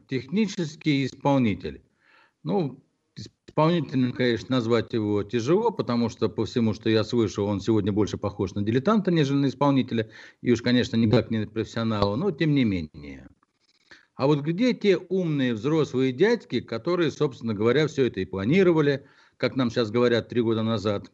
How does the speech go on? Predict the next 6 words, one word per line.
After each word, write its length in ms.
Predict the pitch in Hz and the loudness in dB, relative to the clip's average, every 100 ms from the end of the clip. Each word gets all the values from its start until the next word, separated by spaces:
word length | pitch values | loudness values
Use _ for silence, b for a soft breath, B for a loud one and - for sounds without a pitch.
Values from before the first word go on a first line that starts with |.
| _ | _
которые 400 | - 113 165 139 | -8 -2 2 2
выбивали 460 | 110 107 135 151 98 | 2 0 2 4 2
бюджетированием 1300 | 80 85 78 - 85 95 - 185 202 180 165 151 143 | -2 -10 -12 -16 -10 -10 -2 2 4 4 0 0 0
под 160 | 143 143 | -2 -2
это 180 | 123 131 | -4 -4
дело, 600 | 127 123 117 110 95 | -2 2 4 4 0